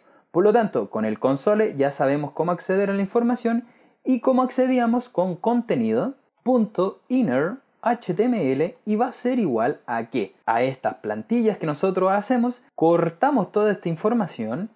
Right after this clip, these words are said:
que está estática en este momento, la llevamos acá adentro y ahora lo hacemos dinámico. La imagen tiene que tener una U R L.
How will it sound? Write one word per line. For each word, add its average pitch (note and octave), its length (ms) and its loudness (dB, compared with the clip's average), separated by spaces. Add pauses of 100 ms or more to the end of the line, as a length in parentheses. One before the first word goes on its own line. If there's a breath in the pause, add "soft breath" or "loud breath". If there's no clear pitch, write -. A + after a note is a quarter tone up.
(180)
que - 80 -6
está D3+ 360 -2
estática F#3+ 580 -2
en D#3 80 -2
este F3 180 -4
momento, F#3 480 -2
la A2+ 160 -6
llevamos B2 500 -4
acá B3+ 240 0
adentro D3+ 520 0 (180 loud breath)
y F3+ 160 2
ahora G#3+ 400 2
lo E3+ 160 2
hacemos F#3+ 400 0
dinámico. A#2 540 -4 (320 soft breath)
La G#3 160 4
imagen B3+ 560 0 (180)
tiene F3+ 240 0
que E3 80 2
tener D#3+ 380 0
una D#3+ 380 0
U E3+ 200 4
R C#3 320 2
L. G2 180 -6